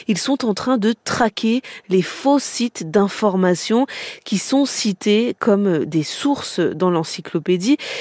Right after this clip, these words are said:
Ces faux sites publient des articles qui sont soit plagiés, soit complètement inventés. Et ça pose problème parce que les sources de Wikipédia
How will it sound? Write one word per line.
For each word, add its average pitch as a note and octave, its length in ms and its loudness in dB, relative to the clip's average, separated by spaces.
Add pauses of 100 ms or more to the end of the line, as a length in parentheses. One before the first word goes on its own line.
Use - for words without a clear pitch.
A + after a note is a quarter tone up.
(120)
Ces - 180 2
faux F#3+ 180 2
sites - 460 -2
publient G3+ 500 2
des F3+ 200 2
articles F#3 480 -2
qui F3+ 120 -6
sont F3 200 -4
soit A3+ 240 2
plagiés, F#3+ 480 2 (320)
soit B3 280 2
complètement G3+ 680 0
inventés. F3 500 2 (420)
Et F3+ 60 -4
ça E3 160 -2
pose C4+ 200 0
problème G3+ 380 -2
parce G3+ 220 -4
que G3+ 80 0
les F3+ 120 4
sources - 460 -2
de G3 80 0
Wikipédia F3+ 640 2